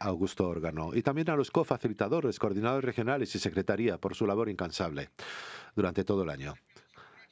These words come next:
También felicito al representante permanente de Suiza, el señor Lover, por su elección a la presidencia del Consejo para dos mil veinticinco.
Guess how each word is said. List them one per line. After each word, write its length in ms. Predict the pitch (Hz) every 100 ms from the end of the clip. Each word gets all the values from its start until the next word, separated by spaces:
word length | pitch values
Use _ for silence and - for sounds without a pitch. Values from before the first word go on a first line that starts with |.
| _
También 340 | 104 90 98 95
felicito 920 | 101 87 82 - 98 - 104 101 - _ _ _ _ -
al 400 | 82 87 82 85
representante 460 | 95 82 101 85
permanente 300 | 87 95 95
de 60 | 92
Suiza, 420 | - 123 - 156
el 60 | -
señor 360 | 92 92 87
Lover, 360 | 95 95 101 113
por 120 | 101
su 140 | - 101
elección 320 | 87 107 101
a 40 |
la 80 | 92
presidencia 380 | 95 - 90 92
del 80 | 87
Consejo 540 | 87 113 104 139 143
para 220 | 85 80
dos 200 | 82 -
mil 140 | 104 98
veinticinco. 640 | 98 101 120 113 107